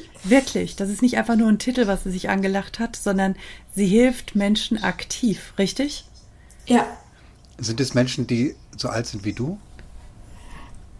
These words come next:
Speaker 2: Also ich muss ganz ehrlich sagen, ähm, viele in meinem Alter, ähm, wagen sich an dieses Thema gar nicht, außer eben mein Coach jetzt. Sie ist fünfzehn Jahre alt. Ähm, ich muss ganz ehrlich sagen,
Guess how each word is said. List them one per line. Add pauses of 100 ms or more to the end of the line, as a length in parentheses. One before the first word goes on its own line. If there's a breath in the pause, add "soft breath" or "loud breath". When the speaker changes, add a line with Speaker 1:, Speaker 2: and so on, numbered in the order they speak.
(580)
Speaker 2:
Also
ich
muss
ganz
ehrlich
sagen,
ähm,
viele
in
meinem
Alter,
ähm,
wagen
sich
an
dieses
Thema
gar
nicht,
außer
eben
mein
Coach
jetzt. (420 loud breath)
Sie
ist
fünfzehn
Jahre
alt.
Ähm, (1400)
ich
muss
ganz
ehrlich
sagen,